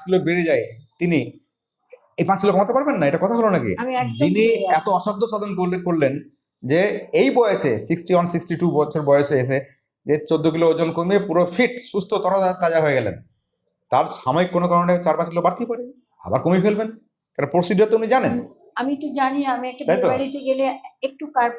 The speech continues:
Speaker 2: খাই,
Speaker 1: হ্যাঁ।
Speaker 2: বাড়িতে তো আমি একদমই কার্বোহাইড্রেট খাই না। কার্বোহাইড্রেট
Speaker 1: হ্যাঁ।
Speaker 2: মিনস হচ্ছে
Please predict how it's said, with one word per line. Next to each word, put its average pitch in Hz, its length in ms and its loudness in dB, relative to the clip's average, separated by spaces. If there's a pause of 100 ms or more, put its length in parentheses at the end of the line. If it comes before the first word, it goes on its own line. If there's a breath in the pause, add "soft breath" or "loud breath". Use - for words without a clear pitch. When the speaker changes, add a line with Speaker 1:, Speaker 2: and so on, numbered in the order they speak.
Speaker 2:
খাই, 233 260 -6 (100)
Speaker 1:
হ্যাঁ। 233 140 -2
Speaker 2:
বাড়িতে 214 320 0
তো 277 100 -4
আমি 285 140 -4
একদমই 254 360 -4
কার্বোহাইড্রেট 269 640 -4
খাই 247 180 0
না। 220 260 -2
কার্বোহাইড্রেট 240 400 0
Speaker 1:
হ্যাঁ। 294 160 -8
Speaker 2:
মিনস 302 280 -8
হচ্ছে 302 320 -12